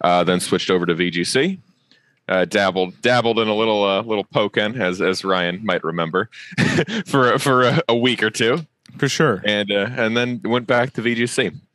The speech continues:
Speaker 1: Uh, among those times, I've top cut multiple tournaments,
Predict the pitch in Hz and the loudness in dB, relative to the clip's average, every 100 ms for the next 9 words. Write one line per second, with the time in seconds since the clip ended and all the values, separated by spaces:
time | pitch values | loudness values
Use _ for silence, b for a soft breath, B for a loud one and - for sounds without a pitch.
0 | - 98 101 98 98 104 101 98 92 107 | -2 2 4 2 2 0 0 -2 -2 -2
1 | 95 95 92 90 - - _ _ _ - | -2 0 0 0 -4 -20 _ _ _ -2
2 | 98 - 101 92 - _ _ - 98 95 | -2 -2 -2 -2 -4 _ _ -10 -2 -2
3 | 90 90 87 98 87 87 85 - | -2 -4 -4 -2 -2 -4 -4 -6